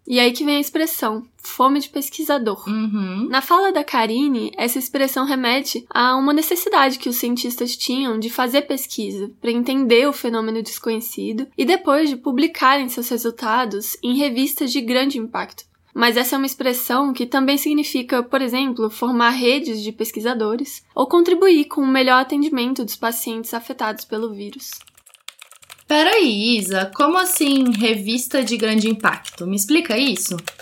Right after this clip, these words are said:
Speaker 1: Pois é, Ire, as revistas de grande impacto, elas são periódicos acadêmicos de bastante prestígio.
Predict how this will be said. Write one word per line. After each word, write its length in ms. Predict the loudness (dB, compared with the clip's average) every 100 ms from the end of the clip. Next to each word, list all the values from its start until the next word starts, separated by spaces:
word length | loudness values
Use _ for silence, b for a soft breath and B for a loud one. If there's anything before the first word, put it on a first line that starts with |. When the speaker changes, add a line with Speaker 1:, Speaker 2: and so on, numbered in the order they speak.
| -8
Speaker 1:
Pois 280 | 0 0 2
é, 200 | 2 2
Ire, 300 | 2 2 2
as 220 | -2 -4
revistas 500 | -4 0 0 0 0
de 80 | 0
grande 280 | 0 0 0
impacto, 640 | -2 -2 0 0 -2 -4
elas 240 | -2 0 0
são 220 | -2 -4
periódicos 720 | -2 0 2 4 2 0 -4 -4
acadêmicos 800 | -2 -2 0 0 -2 -2 -4 -2
de 140 | -4 0
bastante 500 | 2 2 0 0 0
prestígio. 680 | 0 -2 -2 -6 -4 -6 -10